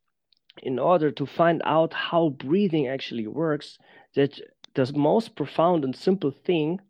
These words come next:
is so endless and complex, you will be, you will be busy your whole lifetime. And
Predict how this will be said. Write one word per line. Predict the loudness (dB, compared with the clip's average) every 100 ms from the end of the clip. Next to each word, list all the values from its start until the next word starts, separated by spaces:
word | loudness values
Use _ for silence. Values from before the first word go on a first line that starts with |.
| _ _ _ _
is | -10
so | -4 2 4
endless | 4 0 0 -2 -2
and | -6
complex, | -2 -4 -2 -6 -2
you | 0
will | 0
be, | 0 0 0 -4
you | -4 -2
will | -2
be | -2 -2 -2 -2
busy | -2 0
your | 0
whole | 0 0
lifetime. | 0 0 -2 -4 -4 -4 -8 _ _ _ _ _ -20 -20 _ _ _ _ -2
And | 0 0 -2